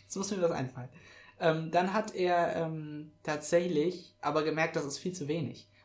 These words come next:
Und er hat sich noch vier weitere Pizzen dieser Sorte bestellt. Dann kam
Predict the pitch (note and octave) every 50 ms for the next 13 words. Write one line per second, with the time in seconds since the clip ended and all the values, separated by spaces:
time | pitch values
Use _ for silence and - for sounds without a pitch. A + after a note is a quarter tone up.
0 | _ _ - D3 C#3 D3 E3 E3 - D#3+ D#3+ - - - E3+ D3 C#3+ - - -
1 | - - - G#3 G#3 G3+ E3 E3 F3 F#3 F3+ G#3 E3+ C3+ B2 - - - - -
2 | - A2+ G#2 - - B2+ C3+ C3 A#2 A#2+ A#2 A#2 A#2 - - A#2 - - - -
3 | F#2+ F#2+ - - _ _ _ _ - - _ _ _ _ _ _ - D3 D3+ F3
4 | G#3+ A#3+ A#3 - - _ _ _ _ _ _ _ _ _ _ _ _ _ _ _
5 | - F3+ F#3 G#3 G#3+ G3+ G3